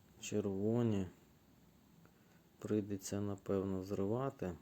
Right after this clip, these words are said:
Чи можна було зробити жовтий кріс? Ну, добре. Так, Фаєза, напевно, спробуємо добрати першого.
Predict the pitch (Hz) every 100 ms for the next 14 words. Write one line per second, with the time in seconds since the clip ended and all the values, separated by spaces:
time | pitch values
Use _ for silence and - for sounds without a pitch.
0 | - - _ - - - - - - -
1 | 101 98 95 101 98 98 95 95 - 98
2 | 95 - 104 104 104 - 104 - 113 147
3 | 143 - - - 104 113 110 92 90 104
4 | - - _ - - - - - - -
5 | - _ _ _ - 101 - - - 107
6 | 110 110 120 104 104 98 98 - 101 101
7 | 98 98 95 90 - - - - - 107
8 | 104 98 98 95 95 95 98 98 107 127
9 | - 98 - 95 90 - 90 85 85